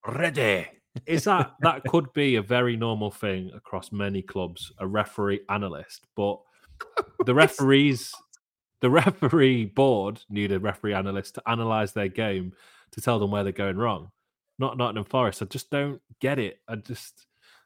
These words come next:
Speaker 1: feels a bit bizarre to me.
Speaker 2: <sighs>
Speaker 1: Like, if he, t-, like, what happens on Monday morning, he's sat there in the Forest offices and they go, "Can you just analyse that for me?" And he goes, "Yeah, that was a penalty." And I go, "Oh,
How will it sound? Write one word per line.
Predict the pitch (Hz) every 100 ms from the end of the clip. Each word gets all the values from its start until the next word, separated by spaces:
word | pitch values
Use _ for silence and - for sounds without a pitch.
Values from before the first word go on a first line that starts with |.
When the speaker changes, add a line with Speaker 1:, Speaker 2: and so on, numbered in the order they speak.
| _
Speaker 1:
feels | 135 139
a |
bit | 131 131
bizarre | 113 113 120 87
to | 98
me. | 95 98
Speaker 2:
<sighs> |
Speaker 1:
Like, | 107 107
if | 123
he, | 147 147 143 123 - _ _ _ _ _ _ _ _ _ _ - - - -
t-, | -
like, | - 127 127
what | 135 131
happens | 131 120 104
on |
Monday | 110 117 113
morning, | 117 113 110
he's | 113
sat | - 120
there | 113 107
in |
the | 101
Forest | - 113 107 - - _ _
offices | 113 - - 107 -
and | 98
they | 101
go, | 101 98 95 - - _ _ _ _ _ _ _ _ _ _
"Can | -
you | 135
just | 131
analyse | 139 120 107 104
that | 107
for | - 107
me?" | 107
And |
he | 101
goes, | 98 95 -
"Yeah, | 117 120 110 - 120
that | 120
was | 113
a | -
penalty." | 120 127 - 98
And | 92 _ - _ _ 123
I | 110
go, | 107 87
"Oh, | 80